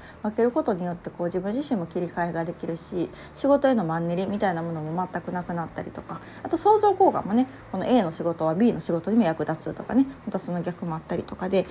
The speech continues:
なんかすごく、うん、この複数の仕事を持つっていうところのメリットっていうのをすごく感じております。うん、なので、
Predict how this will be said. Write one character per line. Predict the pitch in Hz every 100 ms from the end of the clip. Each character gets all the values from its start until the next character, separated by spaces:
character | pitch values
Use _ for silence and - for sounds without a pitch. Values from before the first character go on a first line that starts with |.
| - -
な |
ん | 233
か |
す | 214
ご | 208 208
く、 | - 170 - - - -
う |
ん、 | 190 180 175 165
こ | 180
の | 185
複 | 185 180
数 | 220 262
の | 196
仕 | 202
事 | 185 180
を | 185 233 208 - - - - - 180
持 | 202
つ | -
っ | 220
て | - 165
い | 160 160
う | 156
と | 170
こ | 175
ろ | 165
の | 175
メ | 214
リ | 185
ッ |
ト | - -
っ |
て | - 240
い |
う | 226
の | 180
を |
す | 175
ご | 196
く | 185 160
感 | 196 180
じ | 165
て | - 165 -
お |
り | 185
ま | 160 156
す。 | - 160 - - - -
う |
ん、 | 175
な | 202
の | 185
で、 | 170 180